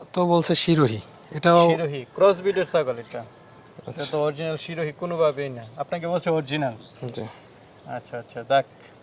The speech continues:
Speaker 2: দর্শক বন্ধুরা আসলে দেখুক, আমার মতে এটা ক্রস ব্রিডের ছাগল। যদি অরিজিনাল হয় তাহলে তো হতে পারে,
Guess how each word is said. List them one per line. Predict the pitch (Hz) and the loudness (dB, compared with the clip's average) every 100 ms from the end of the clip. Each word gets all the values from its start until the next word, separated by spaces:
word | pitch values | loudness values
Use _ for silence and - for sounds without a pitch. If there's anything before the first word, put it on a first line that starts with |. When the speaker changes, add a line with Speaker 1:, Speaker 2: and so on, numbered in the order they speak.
| - - - - | -20 -20 -20 -8
Speaker 2:
দর্শক | 139 - 135 131 | -8 -6 -10 -8
বন্ধুরা | 143 143 | -4 0
আসলে | 139 147 139 | 0 -2 -6
দেখুক, | 151 143 151 156 | -6 -6 -8 -2
আমার | 139 139 143 | 0 0 -2
মতে | 147 147 | -4 -4
এটা | 131 131 | -6 -6
ক্রস | 139 135 | -6 -6
ব্রিডের | 127 135 143 - | -8 -8 -8 -4
ছাগল। | 143 143 165 - - - - - | -4 -4 -8 -12 -20 -20 -20 -18
যদি | 135 131 | -12 -8
অরিজিনাল | 131 135 143 147 131 | -8 -6 -6 -6 -2
হয় | 135 135 | -2 -2
তাহলে | 135 135 127 | -4 -4 -6
তো | |
হতে | 123 - 135 | -8 -8 -4
পারে, | 139 135 | -2 -2